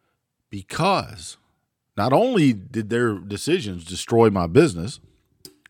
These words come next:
and I'm having to rebuild, it is, it has destroyed other people's lives. Why?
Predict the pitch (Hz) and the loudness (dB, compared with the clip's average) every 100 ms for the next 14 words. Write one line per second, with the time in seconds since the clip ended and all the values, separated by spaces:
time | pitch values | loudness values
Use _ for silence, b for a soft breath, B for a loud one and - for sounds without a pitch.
0 | _ _ _ _ - 85 98 95 101 95 | _ _ _ _ -14 -8 -6 -4 -4 -4
1 | 90 113 95 90 95 131 - _ _ _ | -2 -2 -2 -4 -6 -10 -16 _ _ _
2 | _ _ _ _ _ _ _ 120 131 123 | _ _ _ _ _ _ _ 2 4 4
3 | 104 - _ _ _ _ _ _ _ - | 2 -8 _ _ _ _ _ _ _ -4
4 | 127 135 120 123 - 135 156 151 139 113 | 0 0 0 -6 -2 2 4 4 2 2
5 | 123 127 131 117 107 127 170 98 71 85 | 0 0 -2 -2 0 2 2 0 -6 -4
6 | 98 120 190 247 | 2 4 4 -2